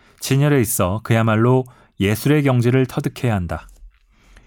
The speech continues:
이리저리 바꾸고 진열해보고 가다듬는 일을 재미와 보람으로 느낄 줄 아는 사람이 편의점 점주의 적성에 맞다. 한쪽 구석에 있던 녀석을 진열대 중앙으로 옮겼더니 그제야 팔려나가고 한동안 안 팔리던 친구에게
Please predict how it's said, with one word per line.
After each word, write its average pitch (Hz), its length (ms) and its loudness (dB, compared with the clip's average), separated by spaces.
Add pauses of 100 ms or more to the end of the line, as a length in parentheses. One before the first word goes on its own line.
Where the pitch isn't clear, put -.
(420)
이리저리 165 400 2
바꾸고 143 500 2
진열해보고 135 840 2
가다듬는 139 600 0
일을 104 580 0
재미와 123 480 2
보람으로 123 460 2
느낄 110 300 0
줄 110 160 -4
아는 101 240 2
사람이 107 520 0 (320)
편의점 165 400 2
점주의 110 500 0
적성에 120 360 0
맞다. 87 380 -4 (920)
한쪽 175 280 0
구석에 151 360 0
있던 147 220 -2
녀석을 131 640 0
진열대 143 460 0
중앙으로 131 460 0
옮겼더니 101 640 0
그제야 120 420 0
팔려나가고 123 720 -4 (760)
한동안 160 340 2
안 113 160 0
팔리던 143 440 0
친구에게 139 720 0